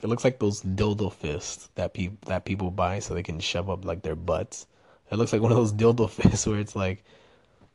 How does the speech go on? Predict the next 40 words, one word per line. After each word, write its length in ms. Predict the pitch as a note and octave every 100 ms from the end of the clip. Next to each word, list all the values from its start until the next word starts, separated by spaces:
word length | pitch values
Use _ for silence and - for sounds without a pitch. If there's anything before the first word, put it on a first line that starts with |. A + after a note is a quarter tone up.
| _ _ _ _
looks 120 | -
like 160 | E3 D#3+
a 60 | A#2
dildo 440 | A#2 C3 C3+ B2
fist 220 | B2+ A#2+
that 120 | G2+
shoots 300 | - A2 G#2+
lasers. 580 | G2+ G2 G2 F2+ D2+ F#2
That's 220 | G2+ A2
what 160 | B2 A2
it 60 | G2
looks 300 | G2+ F#2+ -
like 140 | F2
the 80 | F#2
whole 200 | - G2
time. 440 | - G2+ F2 F2
That's 220 | F#2 F#2+
what 60 | F#2+
I 20 |
was 80 | F#2+
thinking. 360 | - F#2 E2 E2
Right, 220 | G2+ B2
guys? 300 | C3+ C3+ -
Whoever 360 | A2+ G#2+ G#2 G#2
saw 180 | - G2+
the 80 |
movie? 380 | A2 A#2 C#3 D3 _ _ _ _ _ _ - - - _ _ _ _ - _ -
So, 580 | - G#2 F#2 E2+ - - _ _ _ _ _ _ -
yeah, 260 | A#2 G#2 F#2
the 100 | F#2+
whole 240 | - A#2
fight 500 | A2+ - G2+ B2 - _ -
was 220 | G2+ -
freaking 480 | - G#2 F#2 F#2 C#2+
awesome, 440 | F2+ E2+ - E2
especially 420 | - F#2+ G2 G2+
with 220 | G2 G2
the, 480 | F#2+ F2+ F2 E2+ E2 - _ _ _ _ _ _ _ _ -
with 140 | G#2
the, 260 | G2 G2